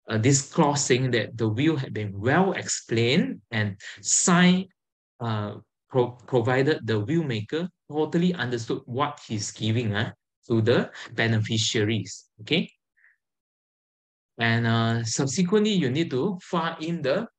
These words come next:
uh, witness. That means you have two witnesses for this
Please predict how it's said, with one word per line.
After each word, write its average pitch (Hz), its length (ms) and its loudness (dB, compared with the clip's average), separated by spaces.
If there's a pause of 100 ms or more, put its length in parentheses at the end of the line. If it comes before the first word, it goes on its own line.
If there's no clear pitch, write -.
(220)
uh, 104 240 -8
witness. 180 640 0 (180)
That 135 140 -4
means 196 240 0
you 135 120 -4
have 110 220 -6
two 214 220 -6
witnesses 147 640 -2
for 107 180 -6
this 135 320 -4